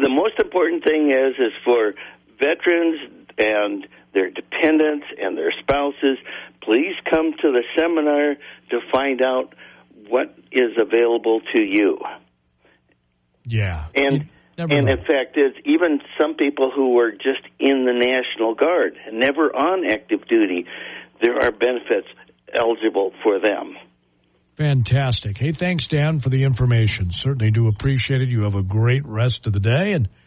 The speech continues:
Speaker 2: hopefully they pack this first and second seminars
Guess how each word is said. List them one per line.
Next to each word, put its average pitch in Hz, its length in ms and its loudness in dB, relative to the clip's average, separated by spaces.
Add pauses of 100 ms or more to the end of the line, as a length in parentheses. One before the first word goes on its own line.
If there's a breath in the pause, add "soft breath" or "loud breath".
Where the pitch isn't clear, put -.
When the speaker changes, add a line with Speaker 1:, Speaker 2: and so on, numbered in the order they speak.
(340 soft breath)
Speaker 2:
hopefully 165 460 0
they 131 180 2
pack 147 420 -2 (140)
this 123 220 0 (120)
first 165 380 -2
and 107 160 2
second 147 460 -2
seminars 151 840 -2